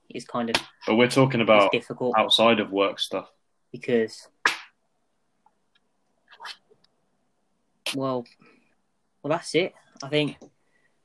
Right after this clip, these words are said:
Speaker 1: that is where I'm at. My, my mind, my sole mind is, is work, is career, is me setting myself up. That is what is on my mind at the moment, and that is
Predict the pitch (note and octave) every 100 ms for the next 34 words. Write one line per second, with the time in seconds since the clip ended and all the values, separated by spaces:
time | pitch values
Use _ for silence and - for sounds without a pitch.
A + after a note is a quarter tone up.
0 | _ D#3+ D#3 D#3+ D#3 C#3+ - C#3 C#3 C3+
1 | C3 C#3 C#3 - C#3 C3+ B2+ C3 B2+ C3+
2 | C#3+ A#2 A#2 C3 A#2+ _ _ _ - D3
3 | D3 C#3 C3 B2+ A#2+ A2+ - - _ _
4 | D#3+ C#3+ _ - A#2+ A#2+ A#2+ - B2 A#2+
5 | - - A#2 A#2 A#2 B2+ C3 B2 - _
6 | _ - C#3 B2+ B2+ A#2+ B2 A#2 A#2 B2
7 | A#2+ _ _ - B2+ - A#2+ - A#2+ A2+
8 | - B2 A#2+ A#2 A2+ A2+ A2+ - G#2+ G#2+
9 | A2 A#2 - A2+ A#2+ - A2+ -